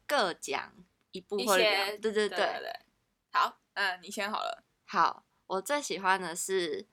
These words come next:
Speaker 1: 皮克斯的可可夜总会。
Speaker 2: Coco。
Speaker 1: 但我那时候看的时候，我也不知道它是皮克斯，就是没有想那么多啦。
Speaker 2: 它是皮克斯，好不好？
Speaker 1: 就是我看电影不会
Speaker 2: 不。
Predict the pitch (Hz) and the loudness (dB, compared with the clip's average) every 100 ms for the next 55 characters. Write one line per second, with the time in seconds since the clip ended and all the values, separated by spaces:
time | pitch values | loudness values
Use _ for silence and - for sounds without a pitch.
0 | _ _ _ - 190 247 208 185 - 170 | _ _ _ -8 -6 -2 -2 -2 -8 -10
1 | 160 156 131 - 165 147 180 151 151 - | -6 -2 -2 -4 -4 -4 -6 -6 -6 -8
2 | - _ - - - 392 554 554 539 480 | -18 _ -14 -12 -6 0 2 2 2 2
3 | 453 403 359 339 359 254 208 220 220 208 | 2 0 0 2 2 2 0 0 0 -2
4 | - 208 170 190 160 170 170 185 180 156 | 0 -2 -2 -4 -2 0 0 0 0 0
5 | - 156 160 170 151 151 - 156 175 - | -4 -8 -8 -8 -12 -14 -16 -16 -16 -18
6 | - - 233 254 233 _ _ _ 160 175 | -14 -10 -8 -8 -12 _ _ _ -6 -6
7 | - - 370 359 359 392 302 - 220 190 | -2 -2 0 -2 -2 -4 -4 -6 -8 -10
8 | 262 226 208 - 185 196 - 151 - - | -2 -2 -2 -8 -16 -14 -12 -12 -10 -8
9 | - - - 392 427 311 165 - 381 370 | -8 -8 -8 -4 -2 0 0 -2 -6 -4
10 | 330 220 320 311 302 302 302 302 311 | -6 -4 0 2 2 4 4 4 2